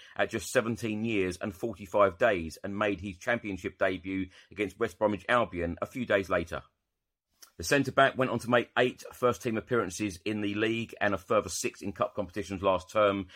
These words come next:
with further recognition coming at the end of the twenty twenty-two twenty twenty-three season,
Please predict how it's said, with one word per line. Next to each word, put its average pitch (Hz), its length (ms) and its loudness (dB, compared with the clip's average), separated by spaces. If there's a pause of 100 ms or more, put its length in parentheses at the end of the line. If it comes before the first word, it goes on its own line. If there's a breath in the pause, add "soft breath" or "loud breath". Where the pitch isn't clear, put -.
(160 loud breath)
with 95 100 -2
further 104 540 6
recognition 98 680 -2
coming 98 300 -2
at 82 80 -8
the 92 180 -8
end 104 180 0
of 85 80 -6
the 80 80 -14
twenty 113 280 -4
twenty-two 92 580 -2 (280 loud breath)
twenty 117 380 0
twenty-three 95 540 -6
season, 92 640 0